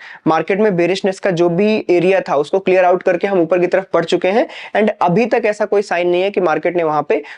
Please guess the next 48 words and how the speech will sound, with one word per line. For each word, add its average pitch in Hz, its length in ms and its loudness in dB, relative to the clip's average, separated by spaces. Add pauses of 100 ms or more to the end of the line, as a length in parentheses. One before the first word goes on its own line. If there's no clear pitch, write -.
(100)
कोई 165 200 2
बेरिशनेस 170 600 0
या, 202 160 4
अ, 165 380 4
एक 160 180 2
तरीके 170 220 0
से 190 120 -2
वीकनेस 170 340 0
दिखाई 139 340 -2
हो, 139 140 -6 (100)
ठीक 202 140 0
है। 170 100 -2 (380)
चार्ट 202 220 0
में 226 100 2
आप 214 80 0
देख 202 180 0
सकते 220 260 -2
हो, 240 40 0
चार्ट 180 280 0
में 202 120 2
हम 185 260 0
जो 190 240 4
कल 196 220 0
वेट 180 200 0
कर 175 140 0
रहे 165 100 4
थे 190 100 -4
कि 190 60 0
मार्केट 160 320 0
यहाँ 170 140 0
पे 170 120 -2
रुकी 160 340 0
है, 185 140 0 (400)
तो 185 100 2
मैं 190 180 2
जूम 160 260 2
इन 185 100 2
कर 170 140 0
देता 156 200 0
हूँ 160 100 0
जरा 156 140 2
सा 160 160 0
आपको 220 280 -2 (640)
to 160 40 4 (100)
be 160 140 0 (120)
clear। 156 280 4 (200)
ये 160 60 4
देखो, 131 240 -2